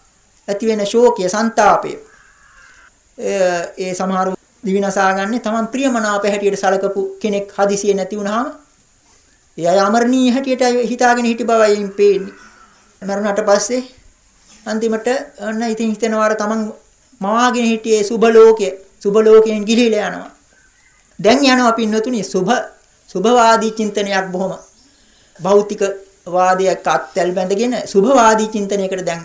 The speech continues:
විශාල පිරිස් ඇදිලා යනවා. මේ බුදු පියාණන් වහන්සේ අපට මේ දේශනා කර ලෝකයෙන් එතර වීමේ මේ ශ්‍රේෂ්ඨ පණිවිඩය තව ටිකලක් යනකොට මේ පින්නතුන්ට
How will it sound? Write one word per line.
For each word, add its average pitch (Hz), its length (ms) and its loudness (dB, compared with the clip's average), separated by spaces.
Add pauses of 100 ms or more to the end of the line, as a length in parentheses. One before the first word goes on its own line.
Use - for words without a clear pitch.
විශාල 196 440 0
පිරිස් 202 260 -6 (680)
ඇදිලා 185 320 4
යනවා. 160 300 -6 (640)
මේ 240 120 0
බුදු 277 220 -4
පියාණන් 262 460 0
වහන්සේ 240 480 2 (280)
අපට 220 300 -8
මේ 226 380 -4 (640)
දේශනා 220 500 4
කර 214 160 -2
ලෝකයෙන් 220 440 6
එතර 240 260 0
වීමේ 226 440 0 (500)
මේ 226 160 -4
ශ්‍රේෂ්ඨ 220 380 0
පණිවිඩය 208 480 -2 (800)
තව 175 120 2
ටිකලක් 220 440 2
යනකොට 214 300 -4
මේ 220 160 -4
පින්නතුන්ට 214 520 -8